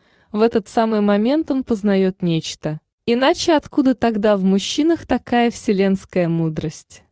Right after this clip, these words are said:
Мужчины знают нечто, что женщине недоступно. Возможно, это касается пространственных понятий о расстояниях, о взаимном соотношении длин предметов.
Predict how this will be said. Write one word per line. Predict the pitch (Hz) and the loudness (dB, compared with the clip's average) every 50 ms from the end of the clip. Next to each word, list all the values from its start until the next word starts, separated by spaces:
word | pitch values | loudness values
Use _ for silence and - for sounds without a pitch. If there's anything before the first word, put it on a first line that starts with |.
| _ _ | _ _
Мужчины | - 208 214 233 226 - - - 370 359 359 320 | 0 2 4 4 2 2 2 2 2 4 4 2
знают | 269 214 233 240 233 233 226 220 - | 2 2 2 2 4 4 2 2 2
нечто, | 233 233 269 311 - - - - - | 2 2 2 0 -2 -4 -4 -2 -2
что | 208 - - - 220 | -2 -2 -2 -2 -2
женщине | 208 196 233 240 233 226 - - 220 196 190 | 0 2 2 2 2 0 0 0 2 2 4
недоступно. | 190 185 185 175 170 175 180 - - _ - 185 170 - - 160 147 147 156 - _ _ _ _ | 4 4 4 4 2 0 0 -2 -8 _ -6 -6 -4 -4 -6 -4 -4 -4 -8 -10 _ _ _ _
Возможно, | - 196 208 208 202 214 247 285 320 349 339 330 311 | -2 2 2 2 4 2 2 2 2 2 0 0 0
это | 285 240 - - 226 | 0 0 -2 -2 -2
касается | - - 214 208 - - 240 233 240 233 - 240 | 0 0 -2 -2 0 0 2 2 2 0 -2 -4
пространственных | 208 - 214 202 202 - - - 208 208 214 220 214 - - - 202 196 202 196 - | -4 -2 -2 -2 -2 -2 -4 -2 0 2 2 2 0 -2 -2 0 0 0 0 -2 -2
понятий | - 190 185 190 202 220 247 - - - 220 | 0 0 2 2 2 2 0 0 0 0 0
о | - - 208 202 | 0 0 -2 -2
расстояниях, | 190 185 - - - 185 185 190 226 262 302 269 214 175 156 160 - - - _ _ _ _ _ - - _ _ | -2 -4 -4 -4 -2 0 0 0 0 0 0 0 0 0 -2 -4 -8 -12 -20 _ _ _ _ _ -20 -20 _ _
о | - 190 | -2 -2
взаимном | 180 175 165 202 196 202 214 214 208 196 196 | -2 0 2 2 4 4 4 2 2 2 0
соотношении | 190 - - 185 170 - - 196 180 180 - - 302 320 320 294 285 247 202 | 0 0 0 0 0 0 -2 -2 -2 -2 0 0 0 0 0 0 0 -2 -2
длин | 180 175 175 190 196 190 | 0 0 2 2 2 2
предметов. | 190 - 185 175 160 165 165 160 156 156 - - 156 - - - | 0 -2 -2 -2 0 0 0 0 0 -2 -4 -8 -10 -10 -14 -20